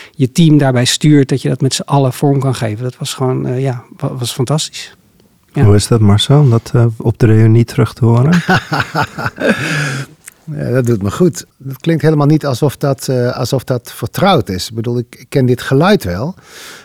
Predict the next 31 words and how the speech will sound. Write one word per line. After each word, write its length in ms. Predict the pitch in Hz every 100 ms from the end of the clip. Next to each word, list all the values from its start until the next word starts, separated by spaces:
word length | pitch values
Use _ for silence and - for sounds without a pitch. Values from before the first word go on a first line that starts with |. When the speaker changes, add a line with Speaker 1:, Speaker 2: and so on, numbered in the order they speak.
| _
Speaker 3:
Ehm, 920 | - 127 120 113 107 104 104 101 101 101
maar 120 | 113
elke 260 | 143 185 175
keer 460 | - 117 101 120 -
als 300 | 120 113 -
je 120 | 117
zoiets 580 | 101 - 135 123 123 -
hoort 300 | 110 139 151
vertellen 540 | - 104 160 104 139 - _ - - - _
van 500 | - - - 117 117 -
oud-leerlingen 640 | 131 123 110 110 139 175
of 160 | - 110
van 360 | - 110 104 101
leraren 440 | 110 123 123 104
waar 120 | 98
je 60 | 98
mee 160 | 98 90
gewerkt 360 | 98 117 117
hebt, 280 | - - - -
dan 200 | 120 113
hoor 260 | 120 170
je 120 | 139
iets 220 | 131 120 104
unieks. 680 | 113 175 196 - - - _ _
Ik 160 | 123 117
hoor 240 | 123 127
het 120 | 120
Erwin 320 | - 165 156
hier 140 | 113 107
vertellen, 360 | 92 98 92
maar 220 | 113 120